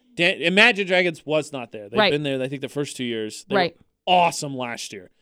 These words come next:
Speaker 2: Right.
Speaker 1: Um, and so a lot of people got upset and said they weren't gonna come because Imagine Dragons wasn't gonna be there, even though Kesha and A J R were.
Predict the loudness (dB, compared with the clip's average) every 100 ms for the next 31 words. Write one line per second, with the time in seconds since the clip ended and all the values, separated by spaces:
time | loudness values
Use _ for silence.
0 | _ -8 -8 -4 0 2 4 2 -2 -8
1 | _ _ _ _ _ -10 -2 2 4 4
2 | 4 4 0 -4 0 2 2 4 6 8
3 | 6 0 -2 -2 -2 -4 -8 -10 -12 -6
4 | -6 -4 -8 -2 -2 -2 -8 -10 -4 -4
5 | -4 -2 0 0 -4 -6 -6 -4 -4 -4
6 | -8 _ _ _ -10 -8 -10 -8 -10 -8
7 | -10 -8 -6 -4 -4 -6 -8